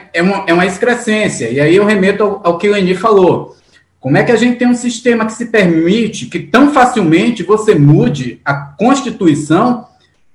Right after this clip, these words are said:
pra colocar uma, um, um lixo desse no lugar? Você tem uma construção de muito tempo de luta. Muita gente morreu pra você ter hoje um princípio da função social da terra reconhecido constitucionalmente.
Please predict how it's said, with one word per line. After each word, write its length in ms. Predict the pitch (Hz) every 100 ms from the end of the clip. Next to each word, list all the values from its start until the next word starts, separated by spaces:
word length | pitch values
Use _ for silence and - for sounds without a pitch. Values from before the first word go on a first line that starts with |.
| _
pra 160 | 180 202
colocar 840 | 220 220 190 - 165 202 - -
uma, 1120 | 226 240 240 240 233 226 220 190 147 143 - _ -
um, 480 | 180 208 214 202 -
um 160 | 214 208
lixo 440 | 180 240 - 196
desse 360 | 135 160 185 139
no 140 | 120
lugar? 380 | 127 123 131 127
Você 200 | 117 117
tem 160 | 143 208
uma 140 | 220
construção 840 | 214 220 208 160 143 170 190 220 - _ -
de 120 | 135
muito 300 | 165 247 -
tempo 260 | 220 233 196
de 100 | 247
luta. 640 | 170 175 226 - - - _ _
Muita 380 | 139 240 240 175
gente 300 | 175 226 214
morreu 480 | 240 220 170 233
pra 100 | 233
você 300 | 190 190 190
ter 220 | 170 165 147
hoje 360 | 160 220 143
um 100 | 170
princípio 640 | 170 208 - - 208 226 214
da 200 | 190 190
função 420 | 180 147 160 156
social 380 | 160 - 143 139
da 100 | 113
terra 640 | - 156 214 151 - - -
reconhecido 680 | 175 202 214 208 214 226
constitucionalmente. 1200 | 202 180 - 160 151 151 139 117 113 107 _ -